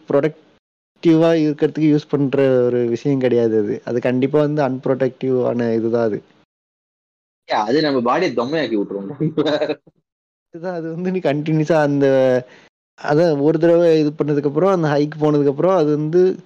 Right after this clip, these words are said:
Speaker 1: உன்னுடைய தாட் வந்து
Speaker 2: அது
Speaker 1: டிஃபரெண்ட் நீ வந்து அதே ஸ்டேட்ல இருக்கிறதுக்காக நீ again again எடுக்க, எடுப்ப. again again
Speaker 2: இல்ல,
Speaker 1: எடுக்க
Speaker 2: ஆட்டோமேட்டிக்கா நம்ம பிரெயின் கிரேவ் பண்ண ஆரம்பிச்சிரும் அதுவும். அதுவே நம்ம பிரெயின் வந்து கிரேவ் பண்ண ஆரம்பிச்சிரும்.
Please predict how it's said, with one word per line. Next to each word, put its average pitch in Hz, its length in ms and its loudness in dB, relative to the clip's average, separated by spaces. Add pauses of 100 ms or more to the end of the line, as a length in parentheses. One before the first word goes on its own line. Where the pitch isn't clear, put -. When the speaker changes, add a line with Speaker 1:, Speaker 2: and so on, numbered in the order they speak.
(320)
Speaker 1:
உன்னுடைய 143 380 2 (280)
தாட் 165 300 -2
வந்து 170 320 4
Speaker 2:
அது 165 120 2
Speaker 1:
டிஃபரெண்ட் 143 1200 -6
நீ 156 160 -8
வந்து 156 440 -4
அதே 156 420 0
ஸ்டேட்ல 156 400 -2
இருக்கிறதுக்காக 147 400 2 (120)
நீ 151 120 -16
again 135 300 -8
again 160 260 -6
எடுக்க, 139 320 -8
எடுப்ப. 135 480 0 (440)
again 139 240 -2
again 165 100 2
Speaker 2:
இல்ல, 180 180 4
Speaker 1:
எடுக்க 175 200 2
Speaker 2:
ஆட்டோமேட்டிக்கா 190 320 0
நம்ம 175 360 -2 (560)
பிரெயின் 170 220 -2
கிரேவ் 165 220 -2
பண்ண 135 240 -4
ஆரம்பிச்சிரும் 110 440 -10
அதுவும். 104 360 -6 (760)
அதுவே 165 360 0
நம்ம 151 300 -4
பிரெயின் 147 280 -2
வந்து 143 180 -6
கிரேவ் 123 200 0
பண்ண 110 180 -4
ஆரம்பிச்சிரும். - 480 -10